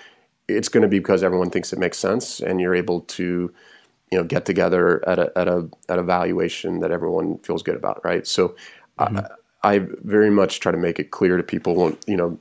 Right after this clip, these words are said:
Speaker 1: and make sure that our deal leads make it clear that, um, no one can, quote unquote, make you do anything you don't wanna do. So that is one thing I think out of the gates to kind of demystify the whole process and, and take a little pressure off. Um,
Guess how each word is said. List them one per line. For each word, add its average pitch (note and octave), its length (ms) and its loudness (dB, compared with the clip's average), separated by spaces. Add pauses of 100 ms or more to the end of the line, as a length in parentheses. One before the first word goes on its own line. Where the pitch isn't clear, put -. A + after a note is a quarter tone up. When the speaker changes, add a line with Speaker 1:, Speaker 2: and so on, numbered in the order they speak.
(100)
Speaker 1:
and F2+ 240 -2
make F2+ 100 0
sure F2+ 240 -2
that F2 80 2
our F2+ 120 2
deal F2 220 -2
leads F2 380 -4
make F#2 220 -4
it - 80 -10
clear F#2 320 0
that, F2 180 -4 (520)
um, F#2 360 -2 (480)
no A#2 160 4
one B2 220 6
can, G2 300 -2
quote G2+ 200 -2
unquote, F2+ 200 -2
make F2+ 360 -2
you F#2 80 -4
do F2+ 240 0
anything F2 300 -2
you E2+ 100 -4
don't F2 160 0
wanna F2 160 -4
do. F2+ 200 -2
So - 140 -4
that F#2+ 100 4
is F#2 140 2
one F2 280 -2
thing F2+ 280 -4
I F2 60 -4
think F2+ 180 -4
out F2+ 120 -2
of E2+ 80 -6
the F2 40 -6
gates F2+ 340 -4
to F2+ 100 -8
kind F#2 200 -4
of - 160 -10 (440)
demystify F#2 720 -2
the E2+ 80 -6
whole F2 140 0
process F2+ 480 -2
and, F2+ 200 -6 (160)
and F2 160 -6
take - 160 -6
a F#2 60 0
little F2 160 2
pressure - 360 -2
off. F2+ 200 0 (420)
Um, F#2+ 340 4